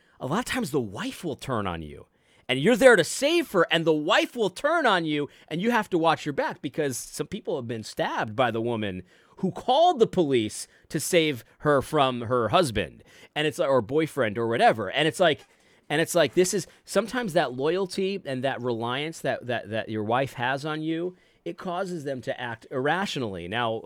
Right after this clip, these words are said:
hopefully you're not beating on your wife. If you are, repent of your sins, turn yourself in, because you're, you're a demon if you're hitting your wife. But here's the reality that, that, that, that, um, that reliance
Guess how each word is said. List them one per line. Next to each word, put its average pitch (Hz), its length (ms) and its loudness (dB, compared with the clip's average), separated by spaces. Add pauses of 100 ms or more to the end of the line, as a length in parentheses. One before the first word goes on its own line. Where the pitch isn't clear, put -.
hopefully 156 400 2
you're 127 100 2
not 127 240 -2
beating 147 280 -2
on 120 100 -4
your 107 140 -6
wife. 156 240 -6
If 110 180 -10
you 147 140 -10
are, 156 260 0
repent 123 560 -6 (220)
of 113 180 -2
your 110 100 2
sins, 147 360 -8
turn 156 240 -6
yourself 113 460 -4
in, 147 140 0
because 107 280 -6
you're, 117 260 -2
you're 110 160 -4
a 98 60 -10
demon 143 460 -6 (380)
if - 80 -10
you're 113 100 2
hitting 95 200 2
your 85 120 0
wife. 71 440 -8 (540)
But 151 100 8
here's 214 200 6
the 170 120 4
reality 180 420 4
that, 131 160 0 (280)
that, 135 180 4 (240)
that, 127 220 2
that, 180 320 2
um, 131 380 4 (400)
that 202 180 -2
reliance 151 840 0